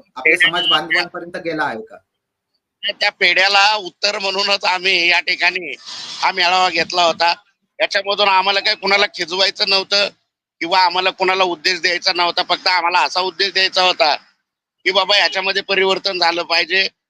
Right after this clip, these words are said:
Speaker 2: आणि दुसरी गोष्ट, आमच्यावरती जी काही टांगती तलवार आहे, ही टांगती तलवार या समाजाला कळली पाहिजे. त्याच्यामध्ये सकल मातंग समाजाचे युवराज दाखले आहेत.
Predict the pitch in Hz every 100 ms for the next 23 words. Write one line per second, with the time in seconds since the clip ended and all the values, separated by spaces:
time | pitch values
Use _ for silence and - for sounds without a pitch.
0 | _ - 156 185 180 185 196 196 - 202
1 | 202 180 _ _ 139 165 165 202 202 202
2 | 208 202 190 202 196 214 214 196 185 196
3 | 190 202 202 202 185 160 160 110 _ _
4 | _ _ _ _ _ - - _ 180 208
5 | 170 170 196 190 190 196 202 208 - 175
6 | 185 175 180 190 190 - 175 185 180 175
7 | 160 160 156 190 190 202 208 - - _
8 | _ - 170 202 196 180 180 196 180 185
9 | 185 190 196 185 170 - - 180 156 -
10 | - -